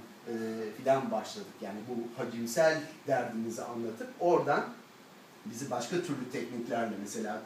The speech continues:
kolaj sizin çok kullanmanız gereken tekniklerden bir tanesi. Çok başka tekniklerle oradaki yaşantıya dair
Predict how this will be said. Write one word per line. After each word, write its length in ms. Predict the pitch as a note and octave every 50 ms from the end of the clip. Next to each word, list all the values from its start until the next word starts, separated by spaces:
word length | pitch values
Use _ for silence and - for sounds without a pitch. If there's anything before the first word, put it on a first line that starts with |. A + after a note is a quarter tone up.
| -
kolaj 340 | B2+ A#2+ A#2+ A2+ A2+ A2+ A#2
sizin 480 | - - - G#2+ G2 G#2+ A#2 A2+ A2+ - - - - - - - - - -
çok 240 | - C#3 C3 - -
kullanmanız 540 | B2 A#2+ B2 A#2 A#2 A#2 A#2 B2 B2 A2
gereken 440 | A2 A#2 G#2+ G#2+ - A#2+ - - -
tekniklerden 680 | - G#2 - A2 G#2 - A2+ A2 G#2+ G#2 G#2+ A2+ A2+ A2+ -
bir 60 | -
tanesi. 320 | - G2+ G#2 A2+ - - - - - - - - -
Çok 200 | B3 - - D#3
başka 240 | D3 D3 - - D3 -
tekniklerle 760 | - D3+ C3+ - D3+ D3+ - - F3 E3 D#3+ D3+ C#3+ D#3+ A3 A#3+
oradaki 420 | - D3+ D3 D#3+ - - F3 D#3
yaşantıya 640 | D3 - - D#3 D3 D3+ D3+ - F3 F3 F3 D#3+ -
dair 360 | - A#2+ - - D3 G#3 -